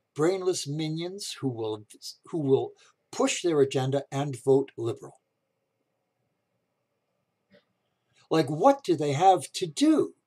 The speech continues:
before these people will wake up? And, and part of me wonders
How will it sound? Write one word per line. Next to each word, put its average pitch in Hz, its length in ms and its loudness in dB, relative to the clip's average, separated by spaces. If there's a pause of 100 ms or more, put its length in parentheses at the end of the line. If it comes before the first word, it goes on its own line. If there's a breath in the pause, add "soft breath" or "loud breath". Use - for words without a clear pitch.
(340 soft breath)
before 165 480 2
these 190 240 -4
people 156 440 -4
will 139 220 4
wake 127 260 -2
up? 240 240 -4
And, - 220 -6
and 175 160 -12
part 247 220 -10
of 240 80 -14
me 214 100 -6
wonders 160 400 -4